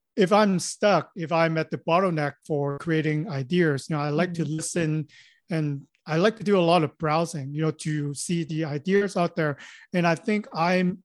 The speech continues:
Speaker 1: always a curious person, and I have two kids. Uh, I, I get a lot of ideas just by watching them because, you know, I'm at the age that there's the age gap, you know, with the younger generation.
Speaker 2: Yeah.
Speaker 1: But to stay current, I looked at,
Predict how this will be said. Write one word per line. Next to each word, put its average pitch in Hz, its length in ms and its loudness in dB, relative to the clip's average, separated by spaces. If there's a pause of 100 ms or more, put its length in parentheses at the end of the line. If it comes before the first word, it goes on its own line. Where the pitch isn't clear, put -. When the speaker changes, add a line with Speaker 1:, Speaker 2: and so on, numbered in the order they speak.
Speaker 1:
always 214 400 4
a 190 80 -2
curious 190 500 0
person, 226 580 -2 (380)
and 175 80 2
I 196 60 4
have 208 200 -2
two - 240 -6
kids. - 520 -2 (320)
Uh, 175 220 -2
I, 196 360 4
I 196 140 -2
get 247 220 2
a 254 60 0
lot 208 280 4
of - 120 -2
ideas 170 520 -2
just - 240 -6
by 151 200 0
watching 156 400 -2
them 147 280 -4
because, 180 400 -2
you 170 60 -2
know, 165 100 0
I'm 175 240 0
at 180 100 0
the 190 180 -2
age 185 260 0
that 165 220 0 (320)
there's 185 240 2
the 190 220 -4
age 196 440 -2
gap, 180 340 2 (160)
you 170 140 0
know, 156 100 0
with 165 240 -4
the 160 120 0
younger 165 360 -2
generation. 208 680 0 (200)
Speaker 2:
Yeah. 233 160 2
Speaker 1:
But 185 200 2
to 202 140 -4
stay 226 300 4
current, 220 520 0
I 165 120 -2
looked 185 260 -2
at, 160 140 0